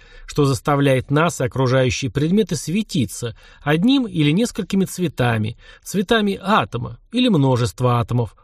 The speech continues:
поглотивших фотоны. Это то, что придаёт цвет нашим глазам, коже, волосам и одежде,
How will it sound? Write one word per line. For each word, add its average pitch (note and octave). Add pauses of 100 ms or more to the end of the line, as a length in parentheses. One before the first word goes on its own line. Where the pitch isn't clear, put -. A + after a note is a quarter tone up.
поглотивших C3
фотоны. B2 (600)
Это C#3+
то, E3+
что B2+
придаёт C3
цвет C3+
нашим C3
глазам, C#3
коже, C#3
волосам A#2+
и A#2+
одежде, B2